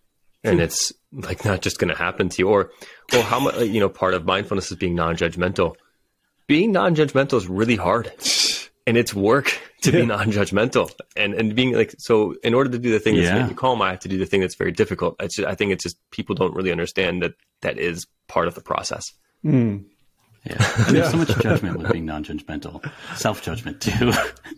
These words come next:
Speaker 1: Right.
Speaker 2: Oh,
Speaker 3: Yeah.
Speaker 2: I'm s-, doing so badly. I made a judgment. <laughs>
Speaker 3: No, you go, you jump into some mental hall of mirrors
Speaker 2: Get down
Speaker 3: right
Speaker 2: on
Speaker 3: there.
Speaker 2: yourself for that.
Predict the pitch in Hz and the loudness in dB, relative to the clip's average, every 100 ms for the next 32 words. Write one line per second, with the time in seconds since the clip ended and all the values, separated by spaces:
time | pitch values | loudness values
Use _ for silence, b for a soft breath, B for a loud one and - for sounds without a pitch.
0 | - _ _ - B 220 B B B _ | -20 _ _ -14 B -10 B B B _
1 | _ _ - 98 85 85 B 285 214 147 | _ _ -2 0 0 -2 B -12 -10 -4
2 | 139 170 147 110 - 180 151 127 - 180 | 0 2 0 0 -2 0 0 0 2 2
3 | 185 175 151 170 147 175 160 165 156 127 | 4 2 2 0 2 0 0 0 2 2
4 | 104 208 B - 143 131 151 160 160 156 | -2 -6 B -4 -4 -4 0 0 0 0
5 | 156 139 139 - - 160 127 - - - | 0 0 -4 -12 -2 2 2 2 -2 2
6 | 160 127 135 143 127 139 135 139 - - | 2 2 2 0 0 0 0 0 -4 -6
7 | 135 123 123 123 120 117 110 120 113 95 | -4 -4 -4 -4 -2 -2 -2 -2 -4 0
8 | 104 98 92 90 - 98 - 95 95 95 | 0 2 0 0 -4 -6 -4 -2 0 -2
9 | - | -6